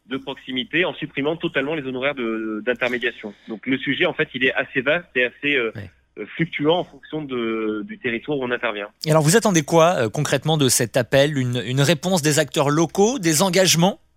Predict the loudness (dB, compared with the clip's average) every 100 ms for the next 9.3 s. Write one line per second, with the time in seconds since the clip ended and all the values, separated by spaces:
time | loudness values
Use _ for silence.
0 | _ -4 -2 0 2 2 2 0 0 -2
1 | 0 0 -2 -4 -6 -8 -6 -6 -4 -4
2 | -4 -6 -10 -8 -6 -6 -8 -10 -8 -8
3 | -8 -12 -16 -8 -6 -6 -2 0 0 -2
4 | -4 -6 -4 -4 -4 -4 -4 -6 -8 -8
5 | -4 -2 0 -2 -4 -18 -20 _ _ 0
6 | 0 -2 -6 -2 0 -2 -6 -10 -8 -4
7 | -2 -2 -4 -4 -2 0 0 -2 -6 -8
8 | -6 -4 -2 -2 -4 -2 -4 -2 -4 -2
9 | -4 -4 -6